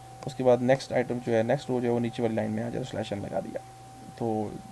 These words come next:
जे की value zero और वन है, तो दो ही items हैं ज़ीरो वन के लिए चलेगी। यहाँ पे आप देख सकते हैं कि हमने यहाँ पे एस का starting address, उसके अंदर हमने offset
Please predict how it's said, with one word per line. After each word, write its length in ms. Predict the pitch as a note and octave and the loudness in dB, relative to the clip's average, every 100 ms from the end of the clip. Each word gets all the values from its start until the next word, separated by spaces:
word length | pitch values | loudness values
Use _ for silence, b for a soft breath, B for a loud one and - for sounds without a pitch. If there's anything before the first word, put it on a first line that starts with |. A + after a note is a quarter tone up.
| C#3+ | 0
जे 200 | C#3 D3 | 4 4
की 120 | C#3+ | 4
value 300 | C3+ B2 B2 | 2 4 2
zero 300 | B2+ B2+ B2+ | 0 2 4
और 80 | A#2 | 4
वन 220 | B2+ D#3+ | 4 4
है, 80 | D3 | 2
तो 160 | C3+ | 0
दो 200 | B2 A#2+ | 0 2
ही 100 | C#3 | 4
items 300 | B2 A#2 C#3 | 4 2 0
हैं 80 | B2+ | 0
ज़ीरो 200 | B2 A#2+ | -2 0
वन 140 | A#2 A#2+ | 0 -2
के 60 | |
लिए 100 | A#2+ | -6
चलेगी। 320 | C3+ C#3 D#3 C#3+ - B B B B B B B - - - - - - | -4 -2 -4 -6 -12 B B B B B B B -16 -16 -16 -16 -14 6
यहाँ 160 | C#3+ E3+ | 12 12
पे 100 | F3+ | 12
आप 100 | D#3 | 12
देख 160 | D#3+ | 10
सकते 260 | - F#3 G#3 | 4 2 8
हैं 160 | G3 F#3+ | 8 8
कि 500 | E3+ C#3+ C#3 C3+ C3+ - - | 6 6 6 6 4 0 2
हमने 580 | C#3 C#3+ C3+ C3 B2+ - - - | 4 6 4 4 2 -2 -8 0
यहाँ 200 | C3 B2 | 6 6
पे 120 | B2 | 6
एस 200 | C3+ D3 | 2 2
का 100 | D#3 | 0
starting 340 | D3 B2+ D#3+ | 4 4 4
address, 260 | E3+ D#3 D3+ | 4 2 2
उसके 200 | D3 C3+ | -4 0
अंदर 220 | C3 C3 | 4 4
हमने 180 | C3 C3 | 4 4
offset 420 | - D3 - C#3+ | 6 6 6 0